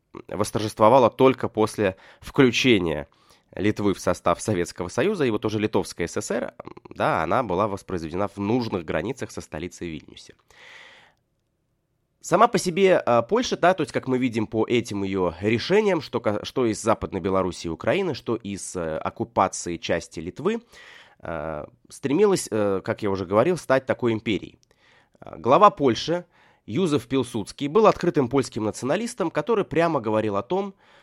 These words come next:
что если Россию отрезать от Чёрного и Балтийского морей, если вернуть Россию к состоянию шестнадцатого века,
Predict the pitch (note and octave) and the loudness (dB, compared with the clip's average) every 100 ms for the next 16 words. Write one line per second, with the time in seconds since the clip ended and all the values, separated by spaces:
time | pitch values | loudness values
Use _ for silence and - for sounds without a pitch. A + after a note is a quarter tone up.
0 | _ - - B2+ A#2 A2 C#3 F#3+ - C3 | _ -20 -4 0 0 0 0 -2 -2 -2
1 | A2+ G#2 - - G2+ B2+ - C3+ A#2+ F2+ | 0 -2 -4 -6 0 0 0 -2 -2 -2
2 | D2 G2+ A2+ C#3+ C3+ G2 - A2+ - - | 0 0 2 2 2 0 -4 -6 -4 2
3 | C#3+ G#2+ G2 F2 F#2+ A2 G#2+ A#2+ G2+ - | 2 4 0 0 4 4 4 -2 -6 -6
4 | F2 E2 C#3 B2 G#2+ - _ - C#3 - | -6 4 6 6 2 -4 _ 0 0 2
5 | C#3 C#3+ C#3 C#3 - A2+ A#2 B2 F#2 - | 2 2 4 0 4 2 2 0 0 -2
6 | A2 - A2+ G2 F2 - A2 G#2+ D#2 - | -6 -2 0 0 -2 -8 -8 -4 -6 -8
7 | - A2 G3+ A#3+ F#3 | -8 -6 -4 -4 -6